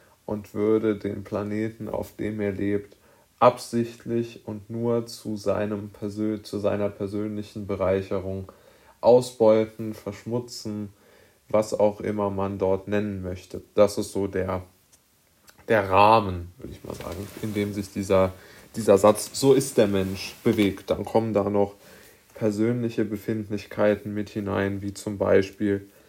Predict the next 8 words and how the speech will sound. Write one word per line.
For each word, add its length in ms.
ähm, 440
eine, 640
äh, 400
wie 160
auch 200
immer, 440
äh, 280
geartete, 920